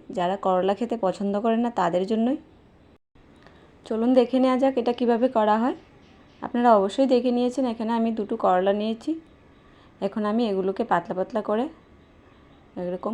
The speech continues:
গোল গোল শেপে কেটে নিচ্ছি। আর করলা এরকম করে যদি করা হয়, এটা খেতে কিন্তু একদমই তেতো লাগে না। আপনারাও বাড়িতে ট্রাই করে দেখবেন। আর এটা গরম গরম ভাতের সাথে গরম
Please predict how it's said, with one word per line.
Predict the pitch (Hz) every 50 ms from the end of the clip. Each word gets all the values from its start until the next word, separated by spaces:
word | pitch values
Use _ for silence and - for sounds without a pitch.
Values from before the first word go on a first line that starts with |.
| 240 214
গোল | 185 185 175 175 180
গোল | 190 202 196
শেপে | - 202 190 190 254 254
কেটে | - 190 165 - 151
নিচ্ছি। | 143 - - - - - - - - - - - - - - - - _ _ _ - - _ - - _ _ _ _ _ _ _ _ -
আর | 208 226 226 -
করলা | 226 226 220 226 233 247 247
এরকম | 220 208 208 202 - 240 233 247 240
করে | - 208 202 214 247 311 - - - - _ _ - -
যদি | 202 208 190 226 226 -
করা | 202 190 185 190 208
হয়, | 208 226 277 - -
এটা | - 196 196 -
খেতে | - 196 202 196 190 202
কিন্তু | 208 220 220 226 202
একদমই | 190 185 190 208 208 220 220 -
তেতো | 226 220 254 233
লাগে | 233 226 220 233 220 240
না। | 330 320 - - - - - - - - - - - - - - - - - - - - - - - - - -
আপনারাও | 185 185 - 190 196 208 226 226
বাড়িতে | 233 233 240 240 247 269 262 -
ট্রাই | 247 240 240 240
করে | 254 247 247 240
দেখবেন। | 254 233 226 - 285 320 330 - - - - - - _ _ - - - - - - - _ - - - - - -
আর | - 214 220 196
এটা | 214 226 226 196 190
গরম | 190 185 185 196 196 202
গরম | 202 220 233 214 208
ভাতের | 180 170 - 175 185 - -
সাথে | 214 196 - 254 269 - - - - - - - _ _ _ - - - - - 175
গরম | 185 185 190 196